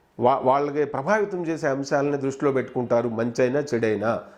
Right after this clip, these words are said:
నాయకుల పట్ల, పార్టీల పట్ల. So పార్టీ ఫలితాలని శాసించేది కొన్ని అంశాలే ఉంటాయి. అందులో పరిపాలన ఎలా చేశాడు అనేది ఖచ్చితంగా చూస్తారు.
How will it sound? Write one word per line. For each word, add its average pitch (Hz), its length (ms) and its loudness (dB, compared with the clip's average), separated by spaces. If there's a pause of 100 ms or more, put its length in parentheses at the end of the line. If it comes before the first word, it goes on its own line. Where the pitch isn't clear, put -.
నాయకుల 139 360 4
పట్ల, 139 300 0
పార్టీల 123 420 -2
పట్ల. 110 440 -4 (580)
So 139 60 4
పార్టీ 139 320 2
ఫలితాలని 196 640 2
శాసించేది 143 840 -2 (280)
కొన్ని 180 220 4
అంశాలే 196 420 2
ఉంటాయి. 131 500 -2
అందులో 156 360 -2 (340)
పరిపాలన 226 440 4
ఎలా 175 200 4
చేశాడు 135 580 0
అనేది 139 360 -2
ఖచ్చితంగా 160 420 0
చూస్తారు. 120 460 -2